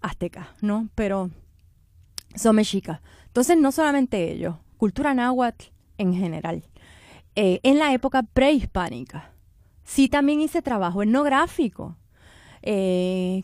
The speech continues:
con, eh, grupos indígenas de la Huasteca. Yo fui específicamente a los estados de Hidalgo y Veracruz. Entonces, este, ese mundo, porque ver eso es otra cosa, Rosa Vanessa.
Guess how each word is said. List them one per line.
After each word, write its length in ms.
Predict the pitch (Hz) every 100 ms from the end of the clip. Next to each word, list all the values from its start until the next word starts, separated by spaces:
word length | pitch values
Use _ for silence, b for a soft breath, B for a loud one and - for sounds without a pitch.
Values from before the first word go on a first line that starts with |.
| -
con, 840 | - 196 196 202 196 196 196 190 -
eh, 240 | 180 175 175
grupos 320 | 247 277 262
indígenas 440 | 247 226 240 240
de 80 | 214
la 120 | 185
Huasteca. 720 | 165 160 - 254 277 240 196 b b b -
Yo 220 | 202 220
fui 260 | - 294 247
específicamente 800 | 214 214 - 208 240 240 247 240
a 20 |
los 140 | 214
estados 320 | 180 208 202 190
de 80 | 196
Hidalgo 580 | 180 180 180 180 170 _ b b b
y 100 | 220
Veracruz. 800 | 185 170 160 156 - - - - b b b b -
Entonces, 960 | 190 185 202 185 190 294 285 254 214
este, 320 | 185 - 202 190
ese 220 | - 240
mundo, 460 | 240 339 359 277 359 - - - _ _ - _ _ _ _ - _ - - - -
porque 280 | 185 - 170
ver 200 | 180 277
eso 300 | 349 - 370
es 60 |
otra 260 | 247 180 175
cosa, 280 | 196 247 381
Rosa 300 | 370 349 311
Vanessa. 640 | 254 208 202 196 214 196